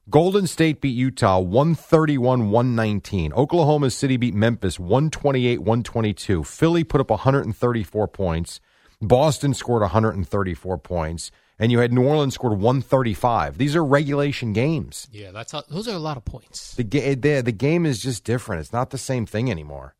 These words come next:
Speaker 1: So it's kinda what it is. You know, what can I tell you? By the way, I know you said, 'cause I'm gonna take a break.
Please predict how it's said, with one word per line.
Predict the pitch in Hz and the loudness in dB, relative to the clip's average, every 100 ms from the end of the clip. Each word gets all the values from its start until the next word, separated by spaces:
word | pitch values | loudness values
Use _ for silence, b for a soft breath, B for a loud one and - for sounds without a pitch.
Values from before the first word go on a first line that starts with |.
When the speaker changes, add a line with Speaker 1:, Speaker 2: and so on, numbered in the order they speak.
| _ _ _ _ | _ _ _ _
Speaker 1:
So | - 104 98 92 95 | -10 -2 0 0 -2
it's | 120 | -4
kinda | - 165 156 | 0 2 2
what | 101 101 | 0 -2
it | 76 | -4
is. | 76 73 69 - | -8 -10 -16 -14
You | 98 | -6
know, | 101 107 | -2 -2
what | 101 98 | -2 -4
can | 92 | -6
I | |
tell | 78 73 73 | -4 -6 -4
you? | 76 | 0
By | 147 | 2
the | 165 | 4
way, | 143 117 | 2 2
I | 117 | 2
know | 143 | 2
you | 147 | 2
said, | 123 139 120 - | 0 0 -2 -2
'cause | 120 | 0
I'm | 123 | 2
gonna | 104 | 0
take | 95 | -2
a | |
break. | 87 98 82 | -2 -2 -4